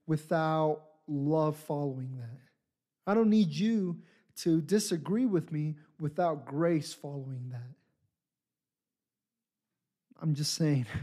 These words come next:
<laughs> whose team are you really on when you're doing that? And so, you know, I had to get to the point where I was like, "Lord,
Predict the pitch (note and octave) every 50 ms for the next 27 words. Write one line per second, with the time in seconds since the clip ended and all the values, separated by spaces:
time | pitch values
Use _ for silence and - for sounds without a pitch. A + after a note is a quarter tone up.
0 | - - _ _ _ _ _ _ _ _ _ _ _ _ _ _ _ _ _ _
1 | _ _ _ _ _ _ _ _ _ _ _ _ _ _ _ _ _ _ _ _
2 | _ _ _ _ - F3 D#3+ D#3+ - - E3+ D#3+ D#3 D3+ D3 C#3 D3 C#3 C3 C#3+
3 | D3 C#3+ C#3 C3+ C3 B2+ B2+ B2+ B2+ C3+ - _ _ _ _ _ _ _ _ _
4 | _ _ - D3 C#3+ C#3 C3 C#3 C#3 C3+ C#3 C3 B2+ B2 A#2+ A#2+ - - _ _
5 | _ _ _ _ - - _ _ _ _ _ _ _ _ _ _ _ _ _ _
6 | _ _ _ _ _ _ - F#3 F3 D#3+ - - F3+ E3 E3 D#3+ D#3+ E3 E3 -
7 | - - - _ _ - G3 F#3+ F#3 F#3 F3+ F3 F3 E3+ E3+ E3+ - _ _ _
8 | _ _ _ _ _ _ _ _ _ _ _ _ _ _ _ _ _ _ _ _
9 | _ _ _ _ _ _ - F3+ C4+ E4+ E4 E4+ F4 D#4+ A#3+ F#3 D3 F3+ F#3+ -
10 | - - D#3+ D3+ C#3+ C#3 - - F3+ G3+ G3 E3+ E3 D#3+ D#3 D#3 D3+ D3 C#3+ C#3
11 | C#3 - _ _ _ _ _ _ _ - G3 A#3+ B3+ A3+ A#3+ A3+ G#3+ G3 G#3+ C4+
12 | D4+ F4 F4+